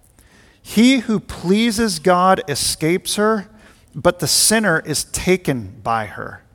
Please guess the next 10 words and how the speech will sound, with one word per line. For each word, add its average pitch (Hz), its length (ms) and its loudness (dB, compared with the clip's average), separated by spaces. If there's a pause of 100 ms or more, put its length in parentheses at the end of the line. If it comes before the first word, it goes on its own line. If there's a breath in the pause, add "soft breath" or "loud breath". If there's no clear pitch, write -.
(840 soft breath)
It's - 160 -2
an 196 120 6
interesting 254 500 0
perspective 156 840 -2
where 147 280 2 (720 soft breath)
the 190 160 4
one 220 440 4
who 240 240 0
is 175 280 2
walking 220 840 4